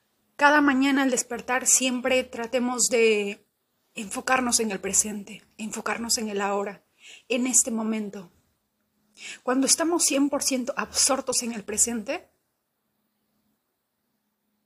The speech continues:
no hay preocupación, no hay angustia, no hay nada que perturbe tu ser.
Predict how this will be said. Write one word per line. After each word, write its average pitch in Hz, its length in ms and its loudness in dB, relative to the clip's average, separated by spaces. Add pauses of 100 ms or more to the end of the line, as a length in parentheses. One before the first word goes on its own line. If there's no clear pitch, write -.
(260)
no 262 260 2
hay 294 140 4
preocupación, 247 800 0 (300)
no 262 200 0
hay 262 160 2
angustia, 247 760 -2 (380)
no 262 300 -2
hay 277 280 -2 (520)
nada 285 440 -4 (640)
que 240 120 -8
perturbe 339 760 -2 (680)
tu 247 100 -8
ser. - 340 -2